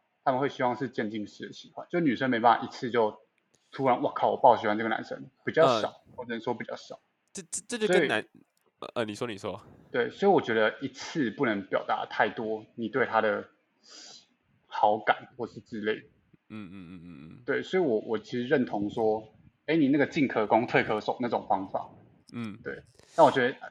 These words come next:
Speaker 1: 那个进攻的方式，就不一定要用朋友的方式，可能要用情人的方式，但是那个尺度要拿捏好。
Speaker 2: 哦。
Speaker 1: 对。
Speaker 2: 哎，我觉得你讲的这个其实就是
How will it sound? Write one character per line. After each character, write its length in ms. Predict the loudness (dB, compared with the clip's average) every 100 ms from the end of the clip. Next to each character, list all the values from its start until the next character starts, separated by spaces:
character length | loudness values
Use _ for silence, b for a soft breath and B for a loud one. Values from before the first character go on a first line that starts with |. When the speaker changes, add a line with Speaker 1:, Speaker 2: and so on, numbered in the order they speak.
| _ _ _
Speaker 1:
那 80 | -2
个 80 | -2
进 300 | 0 2 6
攻 180 | 6
的 80 | 4
方 220 | 4 4
式， 360 | 4 -4 -6 -6 -10 -6
就 140 | -4 -4 -8 _ _ _ _ _
不 160 | 0 0
一 20 |
定 100 | 6
要 100 | 6
用 120 | 6
朋 260 | 0 -4 -2
友 120 | -2
的 60 | -2
方 220 | -2 -2
式， 180 | -6 -8
可 120 | -2
能 80 | 2
要 180 | 6 4
用 140 | 2
情 280 | -6 -6 -4
人 120 | -4
的 80 | -4
方 240 | -4 -4
式， 240 | -8 -14 -20 _ _ _ _
但 140 | 0 2
是 100 | 2
那 120 | 2
个 200 | 2 0 -4 _ -20 -18
尺 240 | -10 -6
度 160 | -2 2
要 60 |
拿 180 | 4 4
捏 160 | 2 0
好。 140 | -4
Speaker 2:
哦。 100 | -6 -8 _ _ _ _ -20 -20 b b -18
Speaker 1:
对。 180 | -14 2
Speaker 2:
哎， 80 | 2 4
我 140 | 0
觉 120 | 4
得 60 | 2
你 100 | 2
讲 180 | 2 2
的 100 | 2
这 100 | 2
个 120 | 2
其 300 | 2 -2 -2
实 120 | -4
就 160 | -4 -4
是 240 | -2 -4